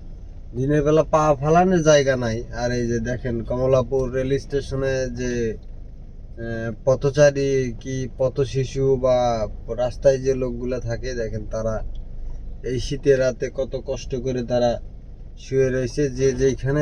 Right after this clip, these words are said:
জায়গা পাইছে সেইখানেই শুয়ে রয়েছে।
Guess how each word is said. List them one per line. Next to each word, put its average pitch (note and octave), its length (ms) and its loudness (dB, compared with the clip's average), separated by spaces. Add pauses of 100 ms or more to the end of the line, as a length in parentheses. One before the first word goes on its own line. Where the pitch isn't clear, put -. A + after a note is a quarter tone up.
(140)
জায়গা C3 280 4
পাইছে C3+ 360 2
সেইখানেই B2+ 580 0 (1600)
শুয়ে C3 300 2
রয়েছে। B2+ 300 0